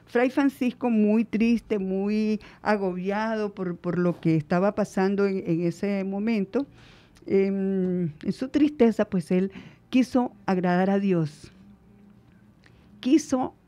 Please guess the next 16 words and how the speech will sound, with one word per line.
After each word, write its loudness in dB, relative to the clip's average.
hacer 2
una 4
escultura, -2
porque -6
él 2
era 2
escultor. -4
Quiso 6
hacer 4
una 0
escul-, -2
escultura 0
para 2
agradecer -2
a -2
Dios. -6